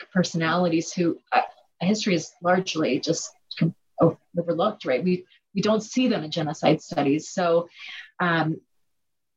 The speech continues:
it, that's where, if I say I found real joy in writing this book, I mean, a lot of frustration and hardship and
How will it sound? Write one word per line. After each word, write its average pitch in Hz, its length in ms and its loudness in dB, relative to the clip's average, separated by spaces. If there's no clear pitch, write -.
it, - 240 6
that's 247 380 -2
where, 196 120 0
if 180 140 0
I 247 160 0
say 240 260 0
I 190 120 2
found 175 440 -2
real 214 340 2
joy 165 440 0
in 170 120 0
writing 160 260 0
this - 180 -6
book, - 380 0
I 175 120 4
mean, - 180 -4
a 165 100 0
lot 180 240 2
of - 120 -4
frustration - 680 -2
and 165 100 -8
hardship 147 480 2
and - 240 -4